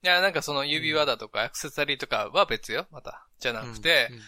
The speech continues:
Speaker 1: 普通にあげるもんとしてはもう、
Speaker 2: うん。
Speaker 1: チョコレートじゃないですか。
Speaker 2: うん。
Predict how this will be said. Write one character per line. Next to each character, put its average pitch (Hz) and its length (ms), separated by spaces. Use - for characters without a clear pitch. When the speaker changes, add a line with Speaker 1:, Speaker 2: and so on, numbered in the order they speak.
Speaker 1:
普 - 140
通 160 220
に 165 60
あ 170 120
げ 175 120
る 175 80
も 175 160
ん 160 80
と 156 120
し - 120
て 196 120
は 214 240
も 110 380
う、 - 20
Speaker 2:
う - 20
ん。 113 40
Speaker 1:
チ 139 120
ョ - 20
コ 165 160
レ 196 200
ー 165 60
ト 117 120
じ 117 120
ゃ 110 40
な 90 100
い 98 40
で 101 60
す - 140
か。 - 280
Speaker 2:
う 127 60
ん。 104 200